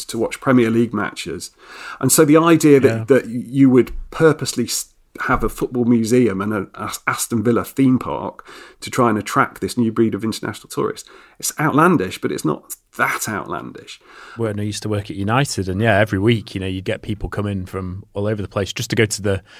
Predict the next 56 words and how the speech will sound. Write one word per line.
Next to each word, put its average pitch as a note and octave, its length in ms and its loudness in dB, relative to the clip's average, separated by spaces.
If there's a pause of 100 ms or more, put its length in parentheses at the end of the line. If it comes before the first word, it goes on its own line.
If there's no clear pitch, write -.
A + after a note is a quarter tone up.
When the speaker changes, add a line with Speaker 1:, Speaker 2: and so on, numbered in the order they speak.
(420)
Speaker 2:
museum A2+ 420 4
and G#2+ 80 2
the G2 60 -2
stadium B2+ 480 2
tour, F#2+ 240 0
never G#2 220 2
mind G#2+ 320 2
then G2 100 0
to G2 160 -4
try G#2 160 0
and G2+ 80 -2
get F#2 120 -6
tickets - 320 -8
to - 100 -10
watch - 200 -10
matches F#2 400 -8
as F#2+ 80 -10
well. A#2 360 -2
Speaker 1:
Absolutely. F#3 520 4
At A#2+ 60 4
Speaker 2:
Um, G#2 60 0
Speaker 1:
one F#3+ 160 6
point, G2+ 220 -2
United C3 460 4
had A#2 180 2
a, A#2 160 2 (140)
a A#2+ 80 -4
string C3 340 4
of A2+ 140 2
red B2 220 2
cafes, G2+ 480 -4
didn't D3+ 200 -2
they, G#2+ 140 0
in G#2 100 -2
China? B2 440 2
They B2+ 100 4
didn't C3+ 220 4
work B2 240 4
out D#3 180 4
Speaker 2:
Yeah. A2+ 40 -6
Speaker 1:
in A2 60 -4
the G#2+ 120 -2
end. F2 260 -4
Speaker 2:
Actually, D#3 400 2
once D3 380 4
I C3+ 80 8
was, A#2 340 0
I A#2+ 100 6
was B2 160 2
in, C#3 320 4
uh, A2 360 2
East A#2+ 180 0
Stand G2 420 -2
in G2+ 120 -2
the G#2 80 2
office - 500 -2